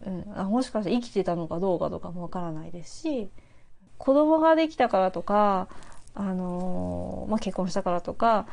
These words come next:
なんかいろんなことがあるからできないとかじゃなくて、あの、チャレンジできることはどんどんやりたいなってすごい思ってますし、食のことを今仕事にしてるので、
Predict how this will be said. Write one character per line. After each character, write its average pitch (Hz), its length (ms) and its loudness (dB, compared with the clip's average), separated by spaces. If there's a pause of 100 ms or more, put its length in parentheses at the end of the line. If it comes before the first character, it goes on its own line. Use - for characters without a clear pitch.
(120)
な 285 80 2
ん - 20 0
か - 160 2
い 240 80 -2
ろ 294 100 6
ん 320 80 4
な 339 100 6
こ 339 120 6
と 339 340 6
が 262 160 6
あ 277 60 6
る 277 160 6
か 277 140 0
ら 294 480 4
で 196 120 0
き 226 140 0
な 202 100 2
い 175 120 -2
と - 160 -4
か 185 140 0
じ 185 60 -4
ゃ 175 60 -4
な 180 140 -4
く - 120 -8
て、 240 440 2 (260)
あ 180 100 0
の、 175 140 0
チ 269 100 0
ャ 285 40 6
レ 320 80 8
ン 294 60 6
ジ 220 100 2
で 190 100 6
き 190 120 2
る 180 120 4
こ 165 100 2
と 170 160 0
は 170 440 4
ど 196 120 -2
ん 185 40 0
ど 175 60 0
ん - 20 0
や 180 80 -2
り 175 100 -2
た 180 100 -2
い 165 80 -2
な 165 120 -2
っ - 40 -8
て - 380 -8 (140)
す - 120 -8
ご 175 200 2
い - 40 -6
思 180 280 -2
っ - 20 -4
て - 240 -10
ま 170 120 -8
す - 140 -14
し、 190 360 -2 (300)
食 220 360 -2
の 226 120 4
こ 220 120 2
と 214 240 6
を 180 140 6 (160)
今 170 340 0
仕 - 140 0
事 160 200 2
に 170 100 0
し - 80 -4
て 175 120 2
る 180 100 0
の 175 140 -4
で、 233 320 4